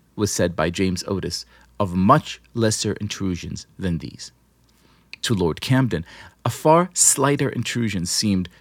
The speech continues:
subversive of all the comforts of society. Can it be that the Constitution affords no protection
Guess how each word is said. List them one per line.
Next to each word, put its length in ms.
subversive 840
of 120
all 360
the 160
comforts 440
of 100
society. 560
Can 140
it 180
be 200
that 140
the 60
Constitution 760
affords 400
no 240
protection 600